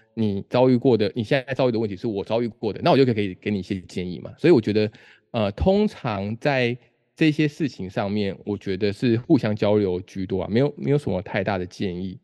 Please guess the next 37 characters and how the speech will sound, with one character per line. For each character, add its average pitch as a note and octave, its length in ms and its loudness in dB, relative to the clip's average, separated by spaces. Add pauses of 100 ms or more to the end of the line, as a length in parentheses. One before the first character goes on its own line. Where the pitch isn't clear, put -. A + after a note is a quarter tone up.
(260)
对， G#2+ 140 2
但 G3 220 2 (880)
如 C#3 120 6
果 C#3+ 340 6 (100)
是 - 200 -8
在 A#2 160 4
创 A2+ 300 -4
业 A2 160 2
中 F#2+ 240 -4
的 F2+ 100 -4
话， F#2 220 -2
我， G#2 220 2
我 A#2 180 4
觉 G#2 160 0
得 G2+ 160 2
是 G#2+ 400 -2 (440)
有 C#3 100 4
几 B2+ 160 -4
个 G2+ 80 2
剧 - 180 0
我 G2+ 160 2 (180)
蛮 G#2 140 2
想 A#2 80 0
推 G#2 160 -2
荐 F#2 180 -4
的， - 80 -16 (240)
可 - 120 2
以， A2+ 40 4
大 A2+ 140 2
家 A2 80 0
可 A2 80 2
以 - 20 2
去 G2 80 -6
看 G2 160 -8
看。 F2+ 160 -10 (400)
就 - 80 2
是， C3 240 6